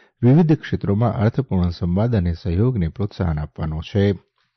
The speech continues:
કેન્દ્ર સરકારે દેશમાં ઇલેક્ટ્રોનિક માલના ઉત્પાદનને વેગ આપવા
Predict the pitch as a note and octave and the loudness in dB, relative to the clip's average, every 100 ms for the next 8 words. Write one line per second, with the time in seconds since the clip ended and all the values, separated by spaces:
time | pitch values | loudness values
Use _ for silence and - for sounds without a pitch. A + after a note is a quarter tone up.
0 | _ _ _ _ _ _ _ _ C#3+ C#3 | _ _ _ _ _ _ _ _ 4 6
1 | G3+ - F3+ F#3 F3+ E3 C#3+ C#3 E3+ D#3 | 6 4 2 4 4 6 4 4 4 4
2 | C#3 D3 - D#3 E3 D#3+ C#3 C3+ D3 B2 | 4 2 2 4 4 4 4 4 4 2
3 | C3 C3 D3 D3+ A#2 A2+ G#2+ F#2 - G2+ | 2 2 4 4 4 2 2 0 0 0
4 | B2 | 0